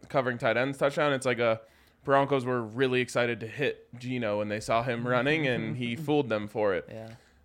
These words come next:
Speaker 1: But Colby Parkinson, s-, you know, slot fade
Speaker 2: Yeah.
Speaker 1: touchdown, that can't ha-, or I guess it was, like, seam fade. I don't know what you wanna call it. Um, but just right over the top, wide open, right over Jonas Griffith's head. That scares me because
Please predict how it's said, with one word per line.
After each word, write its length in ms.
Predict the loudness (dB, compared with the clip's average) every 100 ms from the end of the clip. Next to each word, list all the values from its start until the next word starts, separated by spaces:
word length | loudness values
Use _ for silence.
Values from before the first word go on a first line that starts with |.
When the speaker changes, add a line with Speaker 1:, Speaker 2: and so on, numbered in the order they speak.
| _
Speaker 1:
But 340 | 6 6 0 -18
Colby 320 | 2 6 6 2
Parkinson, 840 | 4 4 4 -2 2 2 2 0
s-, 300 | -6 -12 -12 -4
you 140 | 0
know, 120 | 2
slot 560 | 0 -4 0 6 6 4
fade 600 | -4 0 2 2 0 -4 -6
Speaker 2:
Yeah. 60 |
Speaker 1:
touchdown, 600 | -2 -2 0 2 4 4
that 280 | 6 4 4
can't 280 | 0 0 2
ha-, 120 | 2
or 80 | 4
I 80 | 4
guess 180 | 4 0
it 40 |
was, 80 | -2
like, 160 | -2 -6
seam 420 | -10 -6 -4 -4
fade. 220 | -2 0
I 100 | 2
don't 140 | 0 0
know 60 |
what 100 | -2
you 60 | -2
wanna 120 | -4
call 300 | -2 0 0
it. 100 | -2 -8 -20 -20 -2
Um, 340 | 2 4 2
but 300 | 4 4 4
just 180 | -2 -4
right 240 | 0 4
over 180 | 6 6
the 80 | 2
top, 320 | 2 2 2 0
wide 280 | 0 2
open, 500 | 4 2 0 -2 -4 -8 _ _ _ 2
right 180 | 6
over 220 | 6 6 4
Jonas 300 | 2 2 0
Griffith's 380 | -2 -2 -2 4
head. 340 | 6 6 4
That 240 | 2 2
scares 320 | 2 4 4 2
me 100 | -4
because 440 | 0 0 0 -6